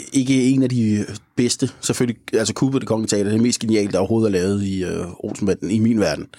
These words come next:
Øh, men jeg har aldrig været sådan, øh, helt, altså, jeg, jeg synes, den er lidt for, øh, lidt for, for, for vag, det jeg altid synes, øh, indtil jeg så den inde på Det Kongelige Teater. Det er faktisk sjovt, fordi jeg fik en helt, helt anden opfattelse af den,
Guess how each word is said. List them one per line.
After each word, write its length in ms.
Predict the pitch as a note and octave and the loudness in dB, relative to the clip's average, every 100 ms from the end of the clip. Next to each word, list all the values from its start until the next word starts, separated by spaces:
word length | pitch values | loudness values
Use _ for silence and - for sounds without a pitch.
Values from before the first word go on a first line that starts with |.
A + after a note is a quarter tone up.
| - - - - | -20 -20 -20 -4
Øh, 300 | G#2+ G2+ F#2 A#2 | 0 2 0 0
men 120 | A2+ | 0
jeg 80 | G#2+ | 2
har 80 | A2 | 2
aldrig 220 | B2+ A#2+ | 2 2
været 200 | A2+ G2+ | 2 2
sådan, 260 | A2 G2+ | 0 0
øh, 160 | E2+ G2 | 0 0
helt, 580 | F#2+ - C#3+ B2+ A#2 - | -2 -6 -6 -4 -4 -2
altså, 200 | A2 G#2+ G2 E2 | -2 -2 -4 -6
jeg, 140 | G#2 A2+ | -4 -2
jeg 120 | B2+ | 0
synes, 280 | A#2+ C#3 C3+ | 0 0 -2
den 140 | - B2 | 0 0
er 60 | |
lidt 160 | A#2 B2+ | 2 0
for, 320 | - A2+ G2+ | -2 0 0
øh, 300 | F#2+ F2+ E2+ - _ - - - - - _ _ _ _ _ _ _ - | -2 -2 -6 -10 _ -20 -20 -20 -20 -20 _ _ _ _ _ _ _ -4
lidt 160 | A#2+ - | -4 -2
for, 460 | A#2+ G#2 F#2+ F#2 - | -2 -2 -2 -4 -4
for, 240 | - G#2 | -4 -4
for 120 | - A2+ | -2 -2
vag, 160 | C3 | -2
det 100 | B2 | 0
jeg 120 | C3+ | 0
altid 240 | B2 A#2+ C3+ | 2 2 0
synes, 420 | - C#3+ - - _ - - - | 2 0 0 -6 _ -20 -16 -2
øh, 180 | A2 G#2 | 0 2
indtil 240 | D3 C#3+ C#3 | 2 0 0
jeg 80 | A#2+ | 2
så 180 | C#3 B2 | 0 2
den 80 | |
inde 120 | B2 A#2+ | 0 0
på 80 | |
Det 80 | A#2+ | -2
Kongelige 260 | G#2+ A2 A#2 | 0 0 0
Teater. 240 | A2 - - - | -2 -4 -10 -6
Det 80 | - | -2
er 60 | |
faktisk 240 | A#2 B2 - | 0 0 0
sjovt, 160 | C#3+ | -2
fordi 200 | - B2 | -2 0
jeg 80 | B2 | 0
fik 160 | - C3 | 0 -2
en 100 | B2+ | 0
helt, 180 | D#3+ - | -2 0
helt 160 | C#3 C#3 | 0 2
anden 180 | A#2 B2+ | 2 2
opfattelse 520 | A#2+ - A#2+ A2+ G#2 | 0 0 -2 0 -2
af 60 | |
den, 100 | G2+ | -2